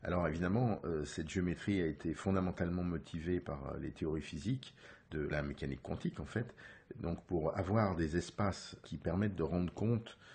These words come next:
justement de la subtilité, euh, liée aux relations d'incertitude d'Heisenberg, et donc, euh, qui effectivement ont comme conséquence qu'on ne peut pas à la fois connaître les positions et les vitesses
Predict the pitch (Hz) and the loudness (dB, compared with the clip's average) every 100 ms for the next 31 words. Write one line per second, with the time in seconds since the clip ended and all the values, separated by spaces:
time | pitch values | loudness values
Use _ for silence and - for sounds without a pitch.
0 | - - - - - 82 92 98 85 71 | -20 -16 -12 -12 -4 0 2 4 0 -2
1 | 73 67 - 98 - 90 85 82 - 104 | -6 -6 -4 -6 -4 -4 -2 -6 -2 0
2 | 101 90 - - - - - - - 60 | 2 0 -4 -8 -18 -20 -12 -8 -6 -4
3 | 76 85 92 82 73 78 71 - 82 73 | 2 4 4 4 0 0 0 0 -2 -2
4 | 78 - 78 78 78 76 80 76 98 98 | -4 -6 -6 -2 -2 0 0 0 2 0
5 | 76 - - - - - 78 87 87 - | -4 -12 -20 -20 -10 -6 -2 -2 -2 -2
6 | 73 71 - - 69 67 80 - 104 120 | -2 -2 -6 -8 -6 -4 -4 2 4 4
7 | - 85 76 87 - 78 98 113 104 - | 2 0 0 -4 -2 -2 2 2 2 -4
8 | - - - - 87 82 82 78 78 - | -18 -20 -20 -2 0 2 0 0 -2 2
9 | 90 82 78 - 95 92 90 82 87 - | 4 4 2 0 0 0 0 0 -2 -2
10 | - 82 78 80 - 92 87 82 76 76 | -4 -4 -4 -6 -4 -2 0 0 0 -2
11 | 73 76 82 80 - | -4 -2 -2 -2 -8